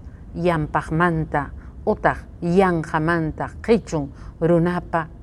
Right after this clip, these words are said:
kawsayninta". Kay protestas utaq mañakuykuna yaqa lliwpim hawkalla apakurqa. Wakinpi rikurirqa mana allin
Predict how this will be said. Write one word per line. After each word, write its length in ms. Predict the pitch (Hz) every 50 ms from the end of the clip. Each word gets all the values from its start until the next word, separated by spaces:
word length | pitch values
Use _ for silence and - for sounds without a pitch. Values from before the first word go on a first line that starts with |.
| -
kawsayninta". 960 | - 165 160 143 135 - - 151 143 143 143 147 147 143 135 131 127 127 131 120 - - - - - - - - - - - - - - - - - - - -
Kay 240 | - - 254 277 285
protestas 720 | 277 - 202 185 - - 254 247 240 - - 190 175 - -
utaq 340 | - 240 233 - 233 208 -
mañakuykuna 1040 | 185 185 185 185 180 175 165 - 175 170 160 156 165 - 220 214 196 175 165 160 156
yaqa 460 | 156 160 196 214 202 185 - - 170 160
lliwpim 600 | 170 190 247 285 294 277 247 - - 214 190 156 - - - - - - - - - - - -
hawkalla 840 | 214 202 185 175 165 170 - - 220 214 202 185 170 160 151 139 - -
apakurqa. 840 | 147 156 151 - 151 147 - 170 165 160 156 143 - - 143 117 - - - - - - - - -
Wakinpi 800 | 208 240 233 226 - - 311 330 339 330 302 - 247 254 226 214
rikurirqa 800 | 214 196 - - 208 214 214 247 247 202 190 170 - - 151 139
mana 540 | 143 156 175 214 254 277 269 262 247 226 - -
allin 420 | - 220 233 233 220 214 202 185